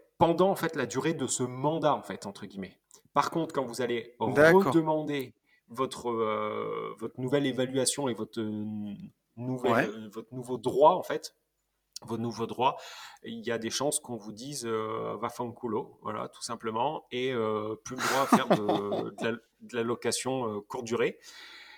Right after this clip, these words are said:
Speaker 1: Euh, parce que, bah, euh,
Speaker 2: Mm.
Speaker 1: ils estiment qu'il y en a trop et qu'il n'y a pas assez de logements sociaux, euh, et que,
Speaker 2: Ouais.
Speaker 1: du coup, bah, tous les gens partent du centre-ville. Et alors, j'ai foutu les pieds deux fois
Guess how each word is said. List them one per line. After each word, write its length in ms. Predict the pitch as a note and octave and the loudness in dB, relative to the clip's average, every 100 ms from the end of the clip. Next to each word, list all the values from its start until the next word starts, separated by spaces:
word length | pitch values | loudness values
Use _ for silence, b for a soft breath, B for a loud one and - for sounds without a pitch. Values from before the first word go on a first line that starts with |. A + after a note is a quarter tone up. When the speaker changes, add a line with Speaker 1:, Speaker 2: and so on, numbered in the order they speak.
| B B C3+ | B B 2
Speaker 1:
Euh, 640 | B2+ B2+ B2+ B2+ B2+ B2 - | 4 6 4 2 0 -4 0
parce 220 | D3 C#3 | 2 2
que, 240 | - D3 D#3+ | 4 6 6
bah, 300 | C3+ C3 C3 | 6 4 2
euh, 140 | A#2+ | 0
Speaker 2:
Mm. 40 | A#2+ | 0
Speaker 1:
ils 160 | A2 | -2
estiment 280 | A#2 - C#3 | -6 -4 -6
qu'il 180 | C#3 A2+ | -4 -4
y 20 | |
en 60 | A2 | -2
a 100 | G#2 | -4
trop 640 | - B2+ C3 D3 E3 F#3 | -4 0 4 6 6 4
et 220 | C#3 C3 | 0 -4
qu'il 180 | - B2 | -4 -2
n'y 80 | A2+ | -2
a 60 | A2+ | 0
pas 160 | D3 | 0
assez 220 | C#3+ C3+ | 2 0
de 120 | A#2 A#2 | 0 0
logements 460 | A#2+ C#3+ C#3 C#3+ | 4 4 4 0
sociaux, 520 | - C3 - D3 G3+ - b b b b - | 0 0 0 0 -2 -8 b b b b -4
euh, 720 | A#2 A2+ A2 A2 A2 A2 G#2+ - | 0 2 2 0 0 0 -4 -2
et 180 | C3 B2+ | -4 -4
que, 720 | - C3 B2 A#2+ A#2+ A#2+ A#2 A2+ | -4 -2 0 0 -2 -2 -2 -2
Speaker 2:
Ouais. 120 | A#2 C#3 | 0 -2
Speaker 1:
du 60 | |
coup, 160 | - E3+ | -2 -4
bah, 140 | A#2 | -4
tous 280 | - - F#3+ | -4 -8 0
les 140 | E3+ | 2
gens 420 | C#3+ D3+ F3+ G#3 - _ _ _ | 6 6 6 2 -4 _ _ _
partent 420 | E3 - - C#3+ | 0 0 -8 -12
du 240 | C3+ A2+ - | -10 -6 -2
centre-ville. 600 | D3+ D3 D3 C3 G#2 - _ | 0 0 -2 -2 -6 -12 _
Et 80 | A2+ | 2
alors, 300 | A#2 A2+ - | 4 2 -2
j'ai 160 | B2+ A#2+ | -6 -6
foutu 300 | - - D3+ | -6 -10 -4
les 100 | C#3+ | -4
pieds 200 | - E3+ | -2 -2
deux 180 | A#2+ D#3 | 0 -4
fois 400 | - D3+ C#3 | 0 0 0